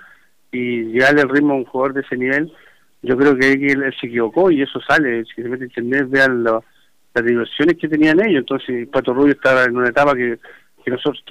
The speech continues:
pensamos que a los veinticuatro, veinticinco años, no sé si tendrá veinticinco, eh, era un despegue para que saliera a jugar al fútbol extranjero, pero se quedó y volvió a la U, pero sin pena ni gloria. Ayer, eh, vinieron dos pelotas, no sabía cómo parar un balón. Entonces,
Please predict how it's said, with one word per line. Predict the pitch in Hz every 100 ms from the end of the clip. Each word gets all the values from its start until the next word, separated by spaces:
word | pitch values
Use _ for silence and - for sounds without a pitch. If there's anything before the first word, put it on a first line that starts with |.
| -
pensamos | 131 - 165 175 -
que | 143
a |
los | 127 120
veinticuatro, | 127 120 - 135 143
veinticinco | 139 - - 131 -
años, | 160 170
no | 123 120
sé | 131 123
si | 120
tendrá | 120 117 135
veinticinco, | 127 - 143 139 160 160 - - _ -
eh, | 123 123 120 120 117 113 - _ _ _
era | 135 131
un | 123
despegue | 113 - - 151 165
para | 165 160 151 143
que | 131 -
saliera | 135 143 147
a |
jugar | 127 135
al | 131 120
fútbol | - 143 135
extranjero, | - 135 185 214
pero | 180 139 131 - - _ _ -
se | 120
quedó | 131 143
y | 170
volvió | 147 143
a | 127
la | 135
U, | 160
pero | 139 123 117
sin | 123 -
pena | 120
ni | 117
gloria. | 120 190 143
Ayer, | 120 127
eh, | 123 113 _ - _ _ - 107 117
vinieron | 120 135 143 127
dos | 143
pelotas, | 139 151 147
no | 127
sabía | 131 131
cómo | 127 127
parar | 127
un | 123
balón. | 131 208
Entonces, | 175 143 - 131 127